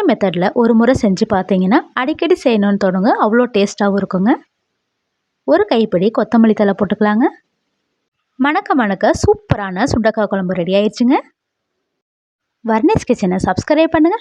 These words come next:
லைக் பண்ணுங்க, ஷேர் பண்ணுங்க, உங்க ஃப்ரெண்ட்ஸ்க்கும் ஷேர் பண்ணுங்க. நீங்களும் இந்த குழம்பு இதே மாதிரி செஞ்சு பாருங்க ஃப்ரெண்ட்ஸ். செஞ்சு பார்த்துட்டு எப்படி இருந்துச்சுன்னு கமெண்ட் பாக்ஸ்ல சொல்லுங்க. சப்ஸ்கிரைப் பண்ணும்போது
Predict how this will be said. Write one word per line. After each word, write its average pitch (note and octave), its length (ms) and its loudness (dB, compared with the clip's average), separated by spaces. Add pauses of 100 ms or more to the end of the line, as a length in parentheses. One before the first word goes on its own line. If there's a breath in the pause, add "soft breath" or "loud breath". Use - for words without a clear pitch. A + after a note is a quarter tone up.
லைக் D#4+ 240 0
பண்ணுங்க, G#3 280 0 (120)
ஷேர் C4+ 320 0
பண்ணுங்க, G3+ 300 -2 (320 loud breath)
உங்க - 180 -6
ஃப்ரெண்ட்ஸ்க்கும் D4+ 440 2
ஷேர் C4+ 240 0
பண்ணுங்க. G3 220 -4 (140)
நீங்களும் G4 280 2
இந்த A#3+ 180 0
குழம்பு G3 300 0
இதே G3 180 2
மாதிரி G3+ 200 0
செஞ்சு G3+ 260 -2
பாருங்க A3+ 260 0
ஃப்ரெண்ட்ஸ். - 240 -2 (460 loud breath)
செஞ்சு G#4 300 0
பார்த்துட்டு G#3+ 300 -2 (100)
எப்படி B3 220 0
இருந்துச்சுன்னு G#3+ 420 0
கமெண்ட் G3 240 0
பாக்ஸ்ல A3+ 340 -2
சொல்லுங்க. B3+ 280 0 (380 loud breath)
சப்ஸ்கிரைப் B4+ 500 0
பண்ணும்போது C#4+ 320 2